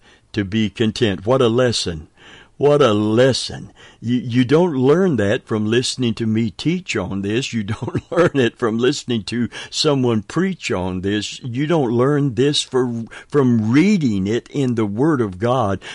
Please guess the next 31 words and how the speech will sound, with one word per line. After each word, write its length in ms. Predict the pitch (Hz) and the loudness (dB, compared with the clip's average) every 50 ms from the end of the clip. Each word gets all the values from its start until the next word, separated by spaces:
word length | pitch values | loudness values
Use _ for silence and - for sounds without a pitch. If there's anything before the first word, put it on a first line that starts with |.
| - - | -16 -10
You 240 | - 117 117 120 113 | -4 2 2 4 4
learn 480 | 107 107 104 104 120 147 175 170 147 104 | 4 2 4 4 4 4 4 4 2 0
it 180 | 90 92 - | -2 -4 -8
through 380 | _ - 117 113 104 104 98 92 | _ -4 -2 0 0 0 0 0
life 560 | 95 104 107 117 131 143 160 160 - - - _ - | 0 2 2 2 0 -2 -4 -6 -10 -14 -20 _ -6
experience 920 | 139 143 131 - - - _ - 135 139 135 127 117 117 120 113 - - | -6 -6 -4 -6 -8 -6 _ -2 -2 0 0 0 0 -2 -2 -6 -8 -10
with 680 | - 117 110 110 107 104 101 101 101 - - - 101 95 | -10 -6 -4 -2 0 0 -2 -2 -4 -8 -18 -16 -8 -4
God. 520 | 107 107 104 95 78 76 78 - - - _ - - - - - _ | 0 2 2 2 0 -4 -10 -18 -20 -20 _ -20 -20 -20 -20 -20 _
But 260 | - 101 117 117 117 120 | -4 0 0 0 2 2
when 220 | 139 165 175 170 | 4 4 4 6
you're 160 | 175 175 165 | 4 4 4
in 340 | - - 185 190 196 208 214 | 4 4 4 6 6 6 4
that 280 | 180 175 170 165 _ _ | 4 2 0 -4 _ _
condition, 720 | - 156 147 135 131 175 220 208 - - - 82 - - - - - - - | -4 -2 -2 0 2 0 0 0 -4 -8 -10 -10 -12 -14 -16 -20 -20 -18 -16
the 180 | - 107 123 113 | -4 -2 -2 -2
Word 380 | 107 104 113 147 190 196 185 | 0 2 4 6 6 6 4
of 180 | 170 156 131 113 | 4 0 -2 -2
God 380 | 110 147 170 175 175 143 113 110 | 0 0 0 2 2 0 0 2
helps 340 | 107 151 170 170 139 - | 2 2 2 0 -2 -4
us 180 | - 127 113 - | -4 -4 -4 -4
to 180 | _ - 127 - | _ -4 -4 0
understand 720 | 143 151 151 135 127 120 - - - 143 135 135 127 117 107 | 0 0 0 0 -2 -4 -4 -2 -2 -2 -2 0 -2 -2 -2
how 240 | 101 123 156 165 175 | -2 -2 0 0 0
we 200 | 170 165 165 147 | 0 0 -4 -4
should 280 | - - - 120 123 | -4 -4 -4 -4 -2
react 640 | 113 123 131 135 147 170 190 143 - - _ _ - _ - - - - _ _ | -4 -2 -2 -2 0 -2 -4 -4 -6 -10 _ _ -20 _ -20 -20 -20 -20 _ _
and 180 | 110 104 95 | -4 -4 -4
how 260 | 90 98 123 143 160 160 | -2 -2 0 2 2 2
we 220 | 147 139 135 135 | 2 0 -2 -2
should 340 | 120 - - 131 135 120 110 | -4 -6 -4 -4 -4 -4 -4
respond 800 | 113 113 107 - - - - 123 117 101 87 85 80 76 78 | -6 -4 -4 -6 -8 -2 0 2 2 2 0 -2 -6 -10 -12